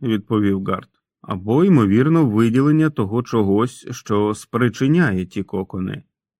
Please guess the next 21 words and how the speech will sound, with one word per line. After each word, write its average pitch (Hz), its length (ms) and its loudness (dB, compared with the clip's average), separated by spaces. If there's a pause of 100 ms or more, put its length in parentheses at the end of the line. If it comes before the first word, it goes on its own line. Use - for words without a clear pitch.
(180)
Я 107 340 0
зараз 101 340 0
просто 117 380 -4
теоретизую, 101 960 0
проте». 98 580 -6 (800)
Він 151 280 2
підвівся 120 560 -2
на 113 160 0
рівні. 98 440 -2 (460)
Здавалося, 135 600 -2
чоловік 120 420 0
геть 127 240 0
забув, 127 400 0
що 98 240 -2
сюди 101 360 -2
вони 143 220 0
приїхали, 135 640 0
щоб 120 280 -2
відшукати 120 640 -4
сховану 104 520 -2
наркоту. 135 640 -4